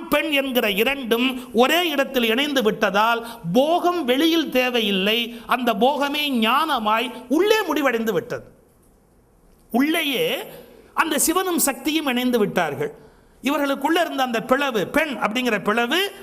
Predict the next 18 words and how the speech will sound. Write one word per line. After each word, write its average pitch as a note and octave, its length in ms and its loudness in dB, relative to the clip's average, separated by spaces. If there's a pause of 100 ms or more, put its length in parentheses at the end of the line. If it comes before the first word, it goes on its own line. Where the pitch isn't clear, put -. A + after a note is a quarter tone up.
(240)
ஆண் D4 260 0
அப்படிங்கிற G#3+ 440 -2
பிளவு B3+ 280 0
எல்லாம் C4 280 0
முடிஞ்சு E4 200 0
போயிடுது. F#3 300 -4 (580)
அது B3+ 120 2
எல்லாம் D4+ 320 0
ஒண்ணாகி B3+ 460 -2 (240)
உள்ளுக்குள்ளேயே D#4 560 2 (100)
இடைஞ்சாச்சு. A#3 580 0 (440)
அவர்கள் D4 360 0
இப்போது C4 280 -2
சமாதி C4+ 520 0
நிலை, G#3+ 260 2 (140)
அதாவது B3 300 0
சமாதினா B3 520 0
சம C4 400 2